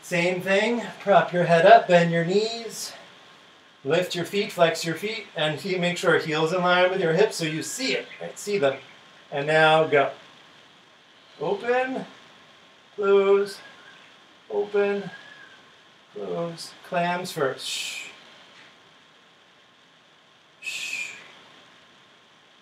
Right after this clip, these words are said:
Keeping the bottom leg right in its spot. I know it's gonna, it's gonna wiggle and stuff, but trying not to lift and lower the foot and trying to keep your knee down. Shh.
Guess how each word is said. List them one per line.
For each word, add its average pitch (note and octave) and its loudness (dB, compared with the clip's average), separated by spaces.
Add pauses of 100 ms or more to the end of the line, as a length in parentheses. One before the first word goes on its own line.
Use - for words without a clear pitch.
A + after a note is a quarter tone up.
(200)
Keeping D3 -12
the E3+ -2
bottom E3 0
leg C#3+ 2 (140)
right E3+ 0
in F3 -2
its F3+ -4
spot. C#3 2
I D3+ 0
know E3 2
it's D#3+ -4
gonna, F3 2
it's F3+ -16
gonna G#3+ 4
wiggle F3 4
and D#3+ 0
stuff, D3 0
but C#3 0 (680)
trying E3 0
not D#3+ 4
to D#3+ 0 (600)
lift D#3+ -4
and D3+ -4
lower D3 4
the C3 4
foot A3+ 2
and C#3+ -4
trying D#3+ 0
to C#3+ -2
keep F#3 -16
your E3 -4
knee D3+ -6
down. C#3+ 0 (1040)
Shh. - -10